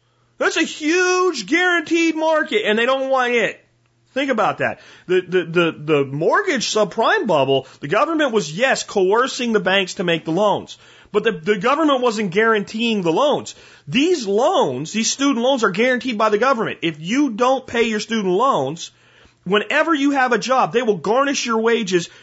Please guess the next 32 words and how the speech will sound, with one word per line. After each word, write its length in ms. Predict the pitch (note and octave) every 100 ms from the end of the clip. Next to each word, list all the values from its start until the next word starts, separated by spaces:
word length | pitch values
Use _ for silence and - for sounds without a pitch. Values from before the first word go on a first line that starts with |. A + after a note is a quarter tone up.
| _
repay 500 | D#3+ C4 C#4 C#4 B3+
the 100 | A3+
loan 260 | A3 A3+ A3+
on 160 | G#3 G#3
your 140 | G#3+
behalf, 380 | F#3+ G#3 A3+ A3
and 120 | G3
you 140 | A#3
still 580 | A3+ - - E4 E4+ C#4+
are 180 | A3 G3
responsible 760 | F#3+ - G3+ F3 D3+ D#3 C#3 B2
for 160 | C#3+
the 100 | C3
loan. 300 | C#3 B2+ F#2+ - - -
And 120 | A3 B3
the 60 |
government 560 | F3 D4 F4+ C#4+ B3 A#3+
will 140 | A3+
pay 260 | A3+ C4+ D4+
the 140 | C4+
bill 340 | A#3 C#4 C4+ C4+
for 340 | - C#4 E4
you 200 | C#4 A#3+
behind 340 | B3 B3+ B3
the 60 | A3+
scenes 400 | A3 C#4+ B3+ G3+
and 100 | G3+
collect 280 | A3 A3+ -
for 240 | A#3 A3+
you, 180 | D#3 F#2 _ _ _ -
from 280 | G#3+ A3+
you. 140 | C#3